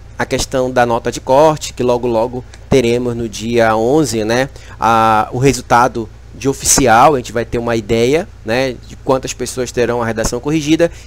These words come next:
e depois, dia dezessete, teremos o resultado de praça, que é esse que nós estamos esperando pra, sim, definitivamente falar qual será a nota de corte. Mas,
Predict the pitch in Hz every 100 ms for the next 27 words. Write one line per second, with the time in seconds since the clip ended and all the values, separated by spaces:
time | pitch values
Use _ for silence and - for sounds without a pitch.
0 | - 147 - 151 139 139 117 147 - 120
1 | 127 - - - 147 139 117 117 123 120
2 | - 113 113 104 110 - 123 127 135 -
3 | 123 113 135 - 120 113 - 117 123 -
4 | 147 127 131 - 123 - - - 170 147
5 | 117 165 190 175 151 165 135 127 - -
6 | 120 127 - - - - - - - 165
7 | 156 175 - 156 120 120 127 107 131 117
8 | - 76 - - - - - 143 160 160